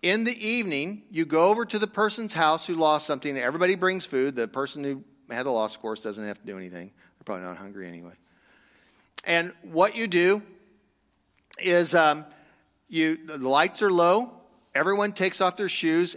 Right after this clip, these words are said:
and you sit low, sometimes on the floor, sometimes on cushions or whatever you wanna do. This is like, you do this. This is not, like, optional. You sit low,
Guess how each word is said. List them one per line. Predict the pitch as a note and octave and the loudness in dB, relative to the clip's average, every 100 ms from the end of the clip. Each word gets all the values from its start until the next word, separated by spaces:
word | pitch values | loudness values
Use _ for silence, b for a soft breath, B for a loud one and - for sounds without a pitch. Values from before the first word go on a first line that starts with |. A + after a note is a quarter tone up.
| - | -6
and | D3 D#3 | -6 -4
you | C#3 | -4
sit | - - G#3 G#3 | -2 2 2 2
low, | C3+ A2 | -2 -4
sometimes | F2+ F3+ F3+ F#3 F3+ E3+ | -4 -4 0 0 0 0
on | D#3+ | -2
the | D3 | -4
floor, | E3 F#3 A3+ - B | 0 2 0 -2 B
sometimes | - F#3 E3+ E3+ E3+ D3+ | -6 -2 0 0 0 0
on | C#3 C3 | -2 -2
cushions | E3+ E3+ G#3 G3 | -4 -2 -4 -4
or | C#3+ | -2
whatever | C3 C#3+ D3+ | 0 0 0
you | D#3+ | 0
wanna | D3 C#3+ | -2 -2
do. | D3 E3+ B B B | -2 -4 B B B
This | F#3 F#3+ | 0 0
is | E3 - D#3 | -8 -8 0
like, | C#3+ - - | 0 -2 -14
you | C#3 E3 | -10 -6
do | D#3+ A#2 F3 F3+ | -6 -2 2 2
this. | C#3 F#2 - | 2 -4 -8
This | C#3+ D3 | -10 -6
is | |
not, | D3+ D#3 B2+ | 0 0 0
like, | B2 - | -2 0
optional. | B2+ B2+ - A#2 E2 _ B B | 2 2 -2 -10 -12 _ B B
You | A2 G#2 | -10 -8
sit | - G3+ A#3 | 0 0 2
low, | F3 F3 G#3 | 4 2 2